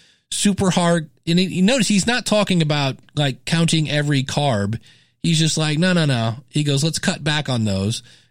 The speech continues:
Quit snacking on that." And he got used to being hungry. Now, he, again, he didn't say he was starving. And when he did eat, it was a healthy snack. So I thought that was a pretty cool story. And it's really nothing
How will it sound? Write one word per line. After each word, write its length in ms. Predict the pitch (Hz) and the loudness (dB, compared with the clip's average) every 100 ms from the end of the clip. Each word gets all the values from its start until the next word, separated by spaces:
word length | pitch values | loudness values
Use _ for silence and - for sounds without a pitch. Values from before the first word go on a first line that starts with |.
| _ | _
Quit 180 | - 202 | -2 -2
snacking 520 | - 180 165 165 143 | 0 0 0 0 -2
on 120 | 117 | 0
that." 260 | 113 107 104 - _ _ _ _ 156 | 0 0 -4 -8 _ _ _ _ -2
And 100 | 165 | 0
he 80 | |
got 200 | 165 180 | 2 -2
used 340 | 156 190 254 - | 0 0 0 0
to 80 | 170 | 0
being 420 | 170 175 170 160 | 2 2 2 2
hungry. 540 | 170 175 196 147 98 | 2 2 4 4 2
Now, 180 | 110 147 | 0 0
he, 240 | 151 - 165 | 0 -4 -4
again, 360 | 175 170 226 135 | -2 0 0 0
he 100 | 123 | 0
didn't 200 | 180 202 | 0 0
say 120 | 196 | 0
he 80 | 175 | 0
was 140 | 139 | 0
starving. 520 | - 202 190 120 101 - - _ _ - | 0 0 2 0 -2 -6 -14 _ _ -2
And 100 | 156 | 0
when 100 | 156 | 2
he 60 | 151 | 2
did 240 | 180 220 | 2 2
eat, 260 | 190 185 - - - - | 2 0 -4 -20 -16 -2
it 60 | 156 | 0
was 140 | 147 | 2
a 60 | 135 | 0
healthy 600 | 151 151 151 147 139 139 | 0 0 0 0 0 -2
snack. 720 | - - 131 131 107 120 - - - _ _ | -6 -2 0 0 -2 -6 -14 -20 -20 _ _
So 140 | - 175 | -2 0
I 60 | |
thought 240 | 175 254 277 | 0 -4 -4
that 120 | 220 | -2
was 120 | 170 | 0
a 60 | 151 | -2
pretty 240 | 170 156 | -2 -2
cool 180 | 147 127 | 0 -2
story. 640 | - 175 165 110 98 98 - _ _ - | 0 0 2 2 0 -4 -8 _ _ -4
And 140 | 156 | 0
it's 180 | 151 - | 0 0
really 360 | 233 269 208 143 | 0 2 0 0
nothing 600 | 143 165 165 160 135 113 | 2 2 2 0 0 -2